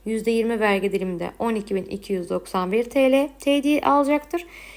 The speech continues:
Bin iki yüz seksen nokta on iki. Bakın bu arkadaşlar Haziran'da daha zam almadı. Haziran'da enflasyon oranı alacaklar.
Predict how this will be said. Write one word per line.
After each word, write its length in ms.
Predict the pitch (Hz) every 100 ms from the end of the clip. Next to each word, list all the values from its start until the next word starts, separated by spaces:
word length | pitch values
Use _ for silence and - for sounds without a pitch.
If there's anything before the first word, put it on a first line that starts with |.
| - -
Bin 140 | 302 339
iki 220 | 339 311
yüz 160 | 349
seksen 540 | 339 277 269 - 269 277
nokta 240 | 262 320
on 120 | 247
iki. 280 | 226 208 220
Bakın 360 | 247 240 196 190
bu 80 | 294
arkadaşlar 560 | 294 - 240 240 302
Haziran'da 640 | 262 247 208 240 233 262
daha 200 | 240 247
zam 240 | 240 226 220
almadı. 380 | 214 202 180 185
Haziran'da 540 | 226 214 214 180 175
enflasyon 560 | 214 214 214 214 220 202
oranı 240 | 180 -
alacaklar. 440 | 247 254 285 339